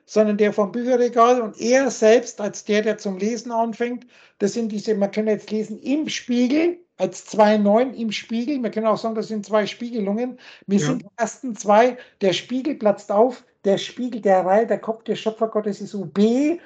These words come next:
Speaker 1: Und da ist auf der einen Seite der J, der J C H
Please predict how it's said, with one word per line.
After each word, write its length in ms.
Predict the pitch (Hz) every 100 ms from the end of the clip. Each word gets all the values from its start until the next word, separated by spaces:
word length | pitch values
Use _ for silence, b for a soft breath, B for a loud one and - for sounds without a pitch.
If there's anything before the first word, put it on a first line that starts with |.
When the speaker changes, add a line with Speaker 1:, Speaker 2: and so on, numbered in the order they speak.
| B -
Speaker 1:
Und 100 | 196
da 60 |
ist 120 | 214 240
auf 160 | 220
der 120 | 226
einen 280 | 202 220 233
Seite 320 | 208 208 214
der 220 | 214 180 175
J, 440 | 180 269 - - _
der 240 | 170 165 - -
J 260 | 180 220
C 240 | - 269 226
H 360 | 247 254 254